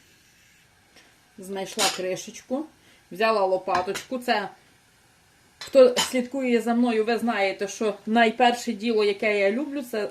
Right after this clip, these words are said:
лопаточкою все ось так добре перемішати, зачистити.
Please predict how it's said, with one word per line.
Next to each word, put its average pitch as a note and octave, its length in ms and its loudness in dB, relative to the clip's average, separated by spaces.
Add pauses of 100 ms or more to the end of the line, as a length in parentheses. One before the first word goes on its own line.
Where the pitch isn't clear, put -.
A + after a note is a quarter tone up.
лопаточкою A#3+ 800 -2
все A3+ 240 -4
ось G#3+ 160 -4
так G3+ 240 -8
добре F#3 300 -4 (480)
перемішати, A#3 840 0
зачистити. B3 840 -2